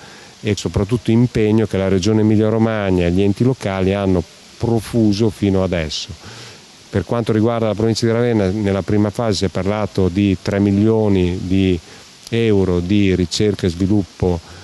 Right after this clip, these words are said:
eh, messi in campo. Per una seconda fase abbiamo, diciamo, tolto una parte dei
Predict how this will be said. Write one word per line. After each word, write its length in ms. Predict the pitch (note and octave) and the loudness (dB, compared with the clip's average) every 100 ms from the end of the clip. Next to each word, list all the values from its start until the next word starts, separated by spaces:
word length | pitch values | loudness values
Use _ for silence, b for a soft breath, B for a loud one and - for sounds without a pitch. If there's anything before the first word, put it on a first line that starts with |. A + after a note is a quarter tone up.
| B - | B -12
eh, 220 | G2+ F#2+ | -4 -2
messi 320 | F#2+ A2+ - D#3+ | 0 0 2 0
in 80 | |
campo. 460 | D3 B2+ B2 C3+ A2+ | 0 -2 -2 -4 -4
Per 180 | G#2 A2 | -2 0
una 160 | A#2 | 0
seconda 460 | A2 A#2+ B2+ B2 C3+ | 0 -2 0 0 0
fase 600 | - A#2+ A2 A2 A2+ B2 | -2 -4 -2 -2 0 0
abbiamo, 540 | G#2+ A2 G2+ F#2+ F2+ B B B - - | 0 0 0 0 0 B B B -20 -18
diciamo, 880 | - A2+ G2 F2+ A#2 G#2+ G2 F#2+ E2+ - | -10 -8 -6 -4 -2 -2 -2 -2 -6 -6
tolto 460 | C#3 C3 A#2 - F#2+ | -2 0 0 -2 -2
una 160 | F#2+ - | -2 -4
parte 460 | A#2 A2 G2 G2 | -4 -4 -4 -2
dei 340 | F#2 A2 G2+ | 0 2 2